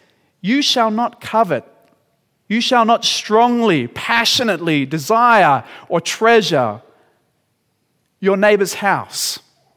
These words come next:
or perhaps better translated, your neighbor's household. Just in case you were wondering what might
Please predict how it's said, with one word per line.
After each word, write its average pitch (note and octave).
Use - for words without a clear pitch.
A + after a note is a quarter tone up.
or D3
perhaps F3
better D#3+
translated, D3+
your C3+
neighbor's C#3
household. B2+
Just G#3
in A#3
case B3
you G3+
were F#3+
wondering F#3
what G3
might G3+